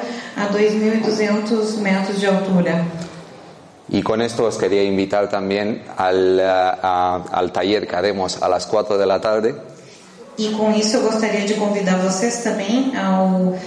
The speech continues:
Speaker 1: workshop das quatro de, da tarde.
Speaker 2: Porque la calefacción,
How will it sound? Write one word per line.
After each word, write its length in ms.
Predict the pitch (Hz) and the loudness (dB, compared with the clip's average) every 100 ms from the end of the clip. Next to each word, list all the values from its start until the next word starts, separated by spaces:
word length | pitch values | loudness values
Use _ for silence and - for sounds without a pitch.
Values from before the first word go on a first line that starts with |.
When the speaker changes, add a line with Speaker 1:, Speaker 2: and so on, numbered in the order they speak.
| - - | -12 -4
Speaker 1:
workshop 580 | 196 202 - - 214 214 | 0 0 0 0 0 2
das 160 | 196 - | 0 0
quatro 340 | 196 196 190 | -2 -2 0
de, 80 | 185 185 180 - | 2 4 2 2
da 180 | 185 175 | 0 0
tarde. 600 | 196 202 254 254 302 - - - - - - - - - - | 0 0 2 2 0 0 -8 -12 -16 -20 -20 -20 -20 -10 -2
Speaker 2:
Porque 280 | 117 104 113 | 0 2 2
la 120 | 107 | 2
calefacción, 920 | 113 107 107 113 - 120 131 135 131 | 2 0 0 -2 0 0 2 2 -2